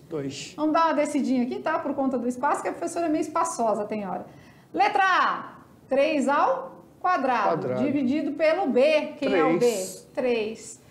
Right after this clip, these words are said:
Speaker 2: Aqui também é um. O que que a gente faz na divisão?
Speaker 1: Subtrai.
Speaker 2: Diminui. Então, vai dar três, dois menos um?
Speaker 1: Um.
Speaker 2: Um. Olha aí que legal, né? E assim a gente vai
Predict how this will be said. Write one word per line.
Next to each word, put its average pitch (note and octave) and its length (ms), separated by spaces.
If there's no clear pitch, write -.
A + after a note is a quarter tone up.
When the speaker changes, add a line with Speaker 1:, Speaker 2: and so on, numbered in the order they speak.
Speaker 2:
Aqui G3 300
também G3+ 560
é C#4+ 80
um. D4+ 180
O - 520
que D4+ 120
que D4+ 80
a C#4+ 60
gente C#4+ 200
faz C#4 180
na C4+ 100
divisão? C4 540
Speaker 1:
Subtrai. E3+ 720
Speaker 2:
Diminui. D4+ 800
Então, A#3+ 200
vai A3 160
dar F#3+ 420
três, C4 640
dois B3 220
menos A#3+ 300
um? C5 220
Speaker 1:
Um. F3 200
Speaker 2:
Um. - 380
Olha B3 180
aí A3+ 120
que A#3+ 80
legal, G3 400
né? C#4+ 220
E C#4+ 40
assim C#4+ 380
a F4+ 60
gente E4 280
vai C#4 400